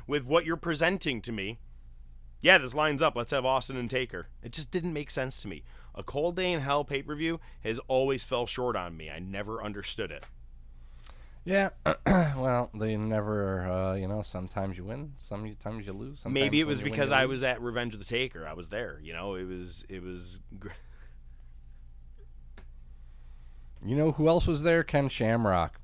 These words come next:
Speaker 2: And apparently he's gonna be making a challenge to Mike Tyson. Uh, we'll get to that one in a second.
Speaker 1: Yeah.
Speaker 2: Uh,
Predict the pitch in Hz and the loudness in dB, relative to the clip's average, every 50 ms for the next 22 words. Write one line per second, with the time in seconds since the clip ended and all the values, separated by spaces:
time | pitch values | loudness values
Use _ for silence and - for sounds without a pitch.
0 | - - 98 98 - - 131 143 151 127 113 110 107 104 131 139 - 135 107 95 | -6 -4 -4 0 2 2 4 4 4 2 2 0 0 0 0 0 0 0 0 0
1 | 95 92 101 98 - - 90 90 - - 110 101 98 101 98 - - - 87 101 | 0 0 0 -2 -2 -4 -6 -6 -4 -4 -2 -2 -2 -2 -4 -6 -6 -6 -6 -6
2 | 101 - - - 95 120 117 - - 80 - - - - - - - - - - | -6 -6 -6 -6 -4 -4 -4 -6 -8 -8 -8 -10 -16 -16 -16 -16 -16 -16 -14 -8
3 | - 92 90 92 92 92 90 87 87 98 107 95 101 98 - - 87 101 107 90 | -6 -2 0 0 2 2 0 0 -2 -4 -4 -4 -6 -8 -6 -4 -4 -2 -2 -2
4 | - 78 80 80 80 80 80 78 - - 82 82 - - 92 95 - - - - | -4 -4 -4 -4 -4 -4 -6 -6 -6 -6 -8 -8 -6 -6 -6 -6 -8 -10 -14 -16
5 | - - - - - 101 107 - 220 165 | -16 -16 -10 -4 2 4 6 8 8 6